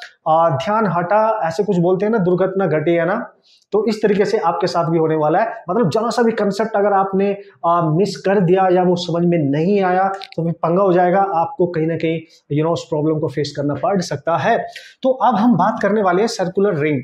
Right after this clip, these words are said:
ओके सर, तो देखो यार, अगर मैं circular ring को, देखो situation number one है ना, सिचुएशन number one कि आपसे क्या question पूछ सकता है कि एक complete ring है, मैंने बोला ठीक है। अच्छा, ring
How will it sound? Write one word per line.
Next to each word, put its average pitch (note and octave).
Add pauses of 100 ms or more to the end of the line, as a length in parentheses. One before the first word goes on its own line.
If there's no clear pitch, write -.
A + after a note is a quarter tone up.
ओके D3
सर, F#3+ (280)
तो C4
देखो A3+
यार, F#3
अगर G3
मैं B3
circular A3+
ring F#3
को, A3
देखो G#3+
situation A#3
number G3
one D3 (120)
है E3+
ना, G#3
सिचुएशन F#3
number D#3+
one E3 (320)
कि F#3
आपसे F3+
क्या F#3+
question F3
पूछ D3+
सकता E3
है G#3 (560)
कि B3+
एक B3+
complete A3
ring E3+
है, C3+
मैंने E3
बोला F3
ठीक C#3
है। C3
अच्छा, F3+
ring G#3